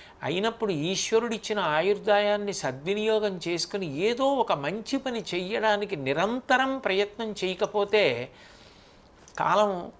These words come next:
వృధా అయిపోలేదు, సోమరితనంలో పోలేదు. ఏదో ఒకటి చెప్పి అది లేదు, ఇది లేదు, ఇది సాధ్యం కాదు, అది సాధ్యం కాదు అని చెప్పి నువ్వు ఏమీ చేయకుండా వదిలేస్తే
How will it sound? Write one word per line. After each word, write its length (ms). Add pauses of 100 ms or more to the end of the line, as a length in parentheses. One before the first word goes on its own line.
(120)
వృధా 240
అయిపోలేదు, 640 (760)
సోమరితనంలో 840
పోలేదు. 540 (760)
ఏదో 280
ఒకటి 460
చెప్పి 520 (300)
అది 220
లేదు, 480 (200)
ఇది 180
లేదు, 480 (580)
ఇది 180
సాధ్యం 520
కాదు, 460
అది 160
సాధ్యం 560
కాదు 380 (160)
అని 140
చెప్పి 720
నువ్వు 220
ఏమీ 580 (100)
చేయకుండా 420
వదిలేస్తే 840